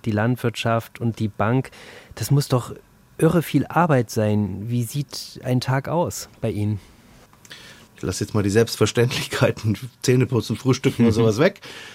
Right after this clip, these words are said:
Speaker 2: Ich fahre an sehr vielen Tagen meine Kinder in die Schule. Ich genieße es, möglichst viel Zeit mit meinen Kindern zu verbringen. Wir haben, meine Frau und ich haben fünf Kinder. Und ich fahre sie früh gerne, weil wir dann,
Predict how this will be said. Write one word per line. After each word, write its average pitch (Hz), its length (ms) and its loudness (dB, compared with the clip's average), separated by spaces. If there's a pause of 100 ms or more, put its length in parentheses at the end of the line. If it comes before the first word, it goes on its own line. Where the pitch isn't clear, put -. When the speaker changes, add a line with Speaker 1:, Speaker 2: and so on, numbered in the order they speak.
(160)
Speaker 2:
Ich - 120 -16
fahre 127 320 2
an 104 200 0
sehr 151 180 4
vielen 139 260 2
Tagen 123 320 2
meine 107 200 0
Kinder 160 300 0
in 156 60 -2
die 160 100 -2
Schule. 175 300 0
Ich 147 180 -2
genieße 139 420 0
es, - 220 -8
möglichst 120 400 -2
viel 135 220 -4
Zeit - 380 0
mit 123 160 -2
meinen 107 240 2
Kindern 139 340 2
zu 135 140 -4
verbringen. 120 420 0
Wir 110 80 2
haben, 104 100 0
meine 110 200 2
Frau 107 160 2
und 110 100 0
ich 113 100 -2
haben 113 120 2
fünf 123 260 0
Kinder. 165 380 0 (840)
Und 123 480 2
ich 110 140 -8
fahre 131 440 4
sie 127 120 2
früh 160 280 0
gerne, 139 440 4
weil 120 160 2
wir 123 60 2
dann, 120 360 0